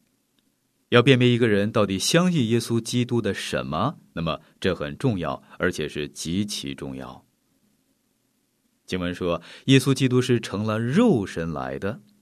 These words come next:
那么这句话的原文的意思就是，耶稣是以肉身来到世界的基督。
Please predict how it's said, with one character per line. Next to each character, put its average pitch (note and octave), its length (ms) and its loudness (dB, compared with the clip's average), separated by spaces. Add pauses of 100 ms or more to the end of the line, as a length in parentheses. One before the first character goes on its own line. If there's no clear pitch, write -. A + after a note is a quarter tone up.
(320)
那 B2+ 100 2
么 C3 100 4
这 E3 120 4
句 C#3 80 4
话 C3+ 160 2
的 B2+ 100 0
原 G#2 240 2
文 C#3+ 100 0
的 C#3+ 60 0
意 D3 140 0
思 B2 100 0
就 B2 140 2
是， A#2 240 -2 (240)
耶 C3+ 180 6
稣 C3+ 160 2
是 C3 160 2
以 A2 80 4
肉 C3+ 420 4
身 A2+ 300 0
来 F#2 220 0
到 G2 120 0
世 A2 320 0
界 F2+ 140 -4
的 C#2 140 -6
基 D2+ 180 -10
督。 A2+ 300 -6